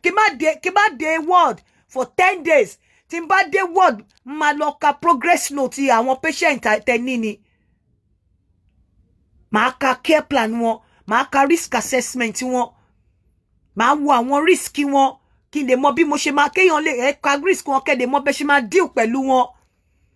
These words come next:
Ẹ ka risk wọn, kẹ́ lè mọ àwọn nǹkan tó láti wà nítòsí wọn. Ẹ ka risk wọn, kẹ́ lè mọ action tẹ́ máa take láti prevent, láti minimize risk. Tẹ́ ẹ bá lè remove risk, wà láti minimize risk, àwọn actions tẹ́ máa take, ẹ láti wà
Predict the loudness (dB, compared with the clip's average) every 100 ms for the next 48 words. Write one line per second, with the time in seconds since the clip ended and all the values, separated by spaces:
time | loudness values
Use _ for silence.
0 | _ _ -20 0 0 2 0 2 2 0
1 | -6 -4 -4 -4 -4 -2 -2 -2 -2 -2
2 | 0 2 2 0 -2 -4 -4 -4 -4 -4
3 | -2 -4 -2 2 2 2 -4 _ _ _
4 | _ _ _ _ _ 0 2 2 4 2
5 | 0 -4 -4 -2 -2 -4 -6 -6 -2 0
6 | 0 -4 -2 -4 -2 -4 -2 0 0 -4
7 | _ _ -2 -2 -2 -6 -6 -8 -2 0
8 | 0 0 -2 -2 -4 -8 -8 -6 0 0
9 | 0 -6 -2 0 0 -4 -20 _ _ _
10 | _ _ _ _ _ 0 2 0 -4 -6
11 | -8 -14 -10 -8 -6 -8 -6 -8 -4 -2
12 | 0 0 0 -2 -4 -4 0 0 0 0
13 | -2 0 0 2 0 0 -4 -4 -4 -2
14 | -4 -4 -6 -4 -2 0 -2 0 0